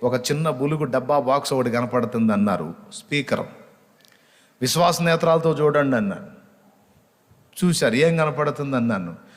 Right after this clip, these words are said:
"ఏం కనపడుతుంది?" "అదే కనపడుతుంది." అప్పుడు వాళ్ళకి నేర్పాను విశ్వాసంతో చూడటం. "ఇదిగో అహుజా కంపెనీ బాక్స్, ఇదిగో ఎలా ఉంటుంది, విశ్వాసంతో అది అక్కడ ఉన్నట్టు మీరు చూడండి, తప్పకుండా అక్కడికి వచ్చిద్దని" చెప్పా.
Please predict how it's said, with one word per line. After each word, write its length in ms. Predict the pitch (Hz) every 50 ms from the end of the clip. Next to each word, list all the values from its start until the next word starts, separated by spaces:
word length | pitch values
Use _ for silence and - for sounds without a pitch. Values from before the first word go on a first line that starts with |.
| - _ _ _ _ _ -
"ఏం 160 | 110 123 139
కనపడుతుంది?" 380 | 147 147 143 139 147 139 143 139
"అదే 220 | 127 131 139 135
కనపడుతుంది." 500 | 127 123 120 110 113 92 - - 87 - - - - _ _ _ _ _ _ - -
అప్పుడు 220 | 107 - 127 123
వాళ్ళకి 300 | 117 117 117 113 113 110
నేర్పాను 600 | 110 113 123 131 131 123 117 - 117 101 95 92 92
విశ్వాసంతో 760 | 110 117 110 - 123 127 127 117 - 123 113 110 110 107
చూడటం. 560 | 101 - - 110 101 98 95 - 90 80 78 - - - - - - _ - 104
"ఇదిగో 260 | 110 117 104 113 107
అహుజా 400 | - 113 120 131 131 127 139 127
కంపెనీ 420 | - 120 120 117 113 113 113 110
బాక్స్, 520 | 101 95 107 104 113 110 - - - - 90 80 - - - _ _ _ _ _ _ _ _ -
ఇదిగో 180 | 107 110 104 107
ఎలా 260 | 104 107 117 120 120
ఉంటుంది, 500 | 117 117 117 117 110 110 90 90 87 - - - _ _ _ _ _ _ _ _ _ _ -
విశ్వాసంతో 680 | 110 - - 123 123 123 120 - 117 113 110 - 113
అది 140 | 104 101 104
అక్కడ 220 | 98 - - 98
ఉన్నట్టు 340 | 101 101 107 110 107 - 101
మీరు 180 | 101 101 92 95
చూడండి, 680 | - - - 104 98 98 95 92 87 87 82 82 - - - - - - _ -
తప్పకుండా 460 | 101 98 - 117 110 - 110 110 104 98
అక్కడికి 320 | - - 98 95 92 -
వచ్చిద్దని" 500 | 92 95 - 98 85 95 92 90 85 85
చెప్పా. 220 | 98 - - 90